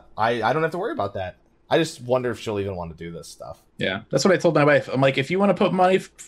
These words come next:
Speaker 2: towards it, go for it. I, whatever. This is all, this is all you."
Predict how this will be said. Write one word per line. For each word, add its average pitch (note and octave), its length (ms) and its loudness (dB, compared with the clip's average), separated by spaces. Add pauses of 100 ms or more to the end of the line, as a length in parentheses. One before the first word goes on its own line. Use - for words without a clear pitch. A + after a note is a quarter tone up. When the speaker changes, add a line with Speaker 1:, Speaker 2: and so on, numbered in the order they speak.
Speaker 2:
towards G#3+ 320 4
it, G#3 180 4 (260)
go F3+ 200 6
for A2+ 320 4
it. G#2+ 120 2
I, C#3 380 0
whatever. C#3+ 500 2
This B2 160 -4
is C#3 140 0
all, C#3+ 360 6
this C#3 120 -4
is C#3+ 140 -2
all C3+ 180 6
you." G#2 300 2